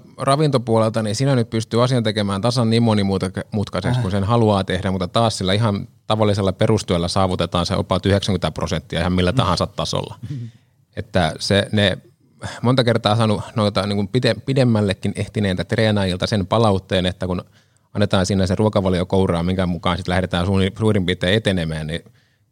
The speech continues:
Speaker 1: siinä suurin piirtein katsotaan paperin kääntöpuolta, ol-, oliko tää, niinku, tässä?
Speaker 2: <laughs>
Speaker 1: Onko tässä kaikki, mitä mun tarvii tehdä, että saavutetaan kaikki se, mitä haluan? Ja kyllä se vastaus hy-,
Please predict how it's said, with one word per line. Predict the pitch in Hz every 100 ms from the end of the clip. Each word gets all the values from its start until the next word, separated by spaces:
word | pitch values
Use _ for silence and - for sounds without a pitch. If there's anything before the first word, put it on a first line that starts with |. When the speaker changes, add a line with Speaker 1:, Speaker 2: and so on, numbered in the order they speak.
| _ _
Speaker 1:
siinä | 104
suurin | 104 101
piirtein | 95 95
katsotaan | 113 - 104 98
paperin | 107 104 95
kääntöpuolta, | 110 92 - 82 92 82
ol-, | 110 -
oliko | 117 -
tää, | 92
niinku, | 90
tässä? | 90 87 - - - _ 117 -
Speaker 2:
<laughs> | - 147 -
Speaker 1:
Onko | 147 123
tässä | 165 120
kaikki, | 147 127 - 98
mitä | 90
mun | 92
tarvii | 92 92 95 90
tehdä, | 101 98 85
että | 82 - 87 -
saavutetaan | - 101 95 90 90
kaikki | 104 98
se, | 110
mitä | 92 85
haluan? | 107 101 90 85
Ja | - _ _ _ _
kyllä | - 110
se | 95
vastaus | 113 - 107
hy-, | 120 113